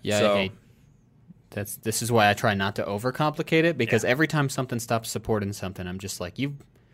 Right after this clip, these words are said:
Speaker 1: wasted my day just now." <laughs>
Speaker 2: Yep. Yep. So, um, Scanbot is a dedicated app. It's got a developer that still cares about it, so that's the one that I use. Anywho, what is your second app, sir?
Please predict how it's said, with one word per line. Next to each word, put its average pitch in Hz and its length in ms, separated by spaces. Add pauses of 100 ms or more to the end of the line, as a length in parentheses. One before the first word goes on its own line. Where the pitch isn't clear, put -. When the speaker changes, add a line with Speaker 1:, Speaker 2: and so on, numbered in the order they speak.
(140)
Speaker 1:
wasted 98 540
my 90 160
day 82 340
just 101 240
now." 90 380
<laughs> - 40
Speaker 2:
Yep. 113 220 (400)
Yep. 120 440 (180)
So, 101 440
um, 104 280
Scanbot 135 500
is 117 80
a 104 40
dedicated 104 460
app. 104 180
It's - 120
got 101 100
a 95 40
developer 98 420
that 95 100
still - 180
cares 110 300
about 101 300
it, - 100
so 95 260
that's 95 220
the 95 80
one 92 120
that 92 100
I 92 80
use. 92 400 (500)
Anywho, 131 340
what 113 140
is 107 120
your 107 100
second 101 360
app, 95 200 (720)
sir? 101 540